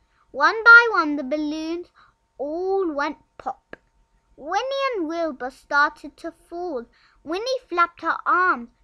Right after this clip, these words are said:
trying to fly. I, it didn't work. Just then, Winnie remembered that she had her wand. "Abracadabra!" she shouted.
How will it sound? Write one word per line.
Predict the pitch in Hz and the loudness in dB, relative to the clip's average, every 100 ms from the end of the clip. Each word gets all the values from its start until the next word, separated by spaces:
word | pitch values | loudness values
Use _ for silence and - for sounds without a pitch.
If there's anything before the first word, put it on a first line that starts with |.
| _ | _
trying | - 370 415 392 | -8 -2 -2 -4
to | - _ | -16 _
fly. | 349 349 302 240 _ _ _ _ _ _ _ - | -2 0 0 -4 _ _ _ _ _ _ _ 4
I, | - 480 427 _ - | 8 8 4 _ -12
it | 480 _ _ _ | -12 _ _ _
didn't | 403 415 466 453 320 - | -8 -4 -4 -6 -12 -14
work. | 262 349 494 494 277 - _ - 254 | -6 0 2 2 -2 -6 _ -20 -16
Just | 302 427 - | -14 -14 -14
then, | 285 381 392 339 - _ - | -10 -4 -4 -4 -10 _ -20
Winnie | 233 262 339 381 | -12 -8 -6 -6
remembered | 359 381 294 349 381 277 262 _ _ _ _ _ _ _ | -4 -4 -2 -2 -2 -6 -10 _ _ _ _ _ _ _
that | - - _ _ _ _ _ _ _ _ | -14 -14 _ _ _ _ _ _ _ _
she | - - 320 381 415 453 - | -20 -14 -8 -6 -4 -6 -10
had | 247 233 233 | -12 -14 -14
her | 240 240 254 | -16 -12 -12
wand. | 240 226 220 220 - _ _ _ _ - | -12 -16 -16 -16 -20 _ _ _ _ 4
"Abracadabra!" | 302 403 494 480 554 605 640 640 - 640 659 302 269 _ _ 508 466 247 269 233 - _ _ | 8 8 8 4 2 6 6 4 -2 -6 -6 -10 -18 _ _ 4 4 4 -12 -12 -14 _ _
she | _ - 226 | _ -20 -20
shouted. | 226 - 233 226 226 - 381 | -20 -14 -12 -12 -14 -18 -18